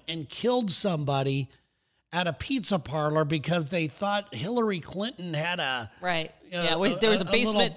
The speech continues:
Speaker 1: yeah,
Speaker 2: somebody
Speaker 1: yeah,
Speaker 2: running
Speaker 1: had
Speaker 2: a
Speaker 1: some sort of pedophilia ring going
Speaker 2: Right.
Speaker 1: on. You know, it is, and the guy, the guy got, you know, went out there with his gun and
Speaker 2: Right.
Speaker 1: started doing stuff. None of these people go, "That was weird."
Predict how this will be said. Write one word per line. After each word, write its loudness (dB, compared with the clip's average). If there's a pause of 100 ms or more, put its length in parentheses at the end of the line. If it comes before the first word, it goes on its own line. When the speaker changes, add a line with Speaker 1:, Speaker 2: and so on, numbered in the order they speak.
(120)
Speaker 1:
yeah, -8
Speaker 2:
somebody 2
Speaker 1:
yeah, 0
Speaker 2:
running 6
Speaker 1:
had 2
Speaker 2:
a 2
Speaker 1:
some 0
sort 0
of 0
pedophilia 2
ring 0
going 4
Speaker 2:
Right. 6
Speaker 1:
on. 2 (460)
You -6
know, -4
it -2
is, -2
and -6
the -2
guy, -4
the -4
guy 0
got, -2
you -4
know, -2
went -4
out -2
there -2 (640)
with -6
his -4
gun 0
and -4
Speaker 2:
Right. 0
Speaker 1:
started 2
doing 0
stuff. -6 (960)
None 4
of 6
these 2
people 0
go, 2 (240)
"That 2
was 0
weird." 0